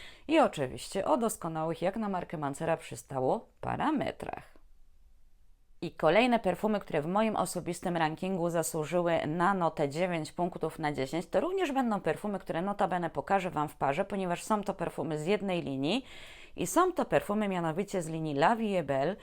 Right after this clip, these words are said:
I tu mam edycję L'Absolu, tu mam edycję Intensément. Słuchajcie, uważam osobiście,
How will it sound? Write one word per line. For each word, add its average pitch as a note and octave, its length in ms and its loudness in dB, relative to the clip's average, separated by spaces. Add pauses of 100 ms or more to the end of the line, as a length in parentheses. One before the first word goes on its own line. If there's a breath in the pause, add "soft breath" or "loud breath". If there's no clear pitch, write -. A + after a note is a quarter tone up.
(360 loud breath)
I - 120 -4
tu E4+ 180 4
mam D#4+ 200 8
edycję F3+ 460 0
L'Absolu, A3+ 680 2
tu F4 140 0
mam D#4+ 200 2
edycję D#3 400 0
Intensément. D3+ 760 -4 (640 loud breath)
Słuchajcie, E4+ 400 2
uważam A#3 580 6
osobiście, F3+ 760 2